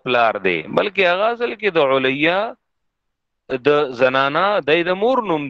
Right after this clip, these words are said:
دی، اسماعیل د هغه د پلار نوم ابراهیم دی. کل ام، خوا قریبي رشتہ دار مور ته بعضې راویان منسوب وي، والجد بعضې راویان نیکه ته منسوب وي، تاسو به وګورئ بعضې نیا ته منسوب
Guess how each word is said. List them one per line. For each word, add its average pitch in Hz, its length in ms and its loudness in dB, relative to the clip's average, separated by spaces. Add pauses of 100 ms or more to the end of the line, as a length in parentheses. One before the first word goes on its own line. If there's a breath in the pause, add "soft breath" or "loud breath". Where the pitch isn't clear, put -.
دی، 95 120 0 (300)
اسماعیل 135 640 0
د 156 100 4
هغه 151 200 -4
د 127 100 -10
پلار 147 380 2
نوم 214 160 -2
ابراهیم 156 640 0
دی. 101 100 -2 (640)
کل 151 240 6 (120)
ام، 226 200 -6 (1000)
خوا 139 140 4 (160)
قریبي 170 400 -2
رشتہ 160 320 -4
دار 165 300 4
مور 170 280 4
ته 190 160 2
بعضې 180 320 2
راویان 165 320 -2 (100)
منسوب 165 520 -10
وي، 180 160 -2 (680 soft breath)
والجد 151 640 2 (220)
بعضې 139 320 2
راویان 143 560 2 (200)
نیکه 135 300 2
ته 196 140 2
منسوب 175 540 -2
وي، 165 120 2 (120)
تاسو 147 240 0
به 143 160 0
وګورئ 180 420 2 (400)
بعضې 143 600 0
نیا 156 200 0 (100)
ته 208 140 2
منسوب 180 480 -2